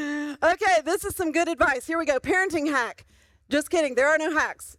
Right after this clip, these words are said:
Everything is hard. These kids don't listen. This is your life now. Godspeed.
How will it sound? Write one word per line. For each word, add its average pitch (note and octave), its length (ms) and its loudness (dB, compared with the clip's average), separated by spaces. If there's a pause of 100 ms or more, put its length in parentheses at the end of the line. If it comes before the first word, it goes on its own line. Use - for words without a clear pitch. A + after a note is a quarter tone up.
Everything D4+ 320 0
is D4 140 -4
hard. A3+ 400 0
These C4 180 -4
kids D4 280 -4
don't C#4 220 0
listen. A#3+ 360 2
This A#3 200 0
is A#3 120 -16
your B3+ 100 0
life A#3+ 240 0
now. G#3 160 -2
Godspeed. F3+ 540 -2